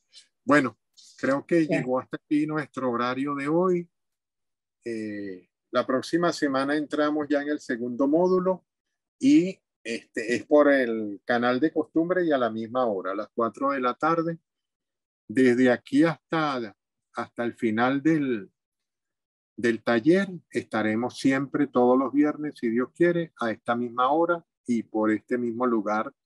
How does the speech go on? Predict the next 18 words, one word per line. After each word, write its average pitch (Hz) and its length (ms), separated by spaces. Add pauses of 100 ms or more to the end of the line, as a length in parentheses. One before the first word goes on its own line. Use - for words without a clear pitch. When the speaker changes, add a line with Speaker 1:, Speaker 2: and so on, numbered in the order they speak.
(580)
Speaker 1:
en 104 240
Zoom 165 560 (760)
trabajando. 95 680 (1040)
Este 123 440
es 120 60
nuestro 123 440
espacio - 540
de 123 120
trabajo 101 480
semanal. 87 540 (1120)
Así 107 300
que 123 140
bueno, 139 420 (420)
gracias 131 340
a 151 60
nuestro 139 360
patrocinante, 123 1080 (420)
este, 98 640